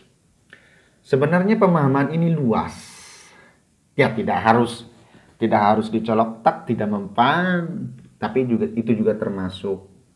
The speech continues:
Itu maknanya luas. Bisa jadi kita mau ditebas orang, pedangnya tidak nyampe, ataupun kita mau dibunuh orang, eh, tiba-tiba macet,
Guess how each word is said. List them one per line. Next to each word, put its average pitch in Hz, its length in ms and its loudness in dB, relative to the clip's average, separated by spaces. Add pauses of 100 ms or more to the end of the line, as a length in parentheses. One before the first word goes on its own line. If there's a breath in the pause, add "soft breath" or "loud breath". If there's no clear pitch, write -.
(1040 soft breath)
Itu 196 240 8
maknanya 214 480 0
luas. 185 580 2
Bisa 147 300 0
jadi 165 720 -2
kita 123 640 -2 (640)
mau 117 240 0
ditebas 113 400 -2
orang, 117 640 -4 (160)
pedangnya 104 480 -2
tidak 110 240 -2
nyampe, 107 800 -2 (640 soft breath)
ataupun 117 560 -2
kita 113 240 -2
mau 110 240 2
dibunuh 110 1600 -2
orang, 113 560 0 (560 soft breath)
eh, 101 360 -8 (120)
tiba-tiba 113 400 0
macet, 117 720 4